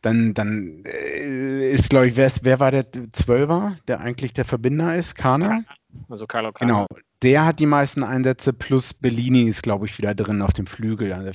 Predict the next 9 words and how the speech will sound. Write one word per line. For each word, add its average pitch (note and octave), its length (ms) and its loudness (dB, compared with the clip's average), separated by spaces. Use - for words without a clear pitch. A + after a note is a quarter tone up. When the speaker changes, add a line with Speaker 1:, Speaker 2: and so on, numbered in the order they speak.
Speaker 1:
an G#2 160 -8
vierzehn G#2 420 -4
oder F2+ 280 -8
so. F#2+ 100 -6
Der G#2 140 -2
hat G2 80 -4
neunundzwanzig G2+ 720 -4
Einsätze, F2+ 500 -8
ne? G#2+ 240 -2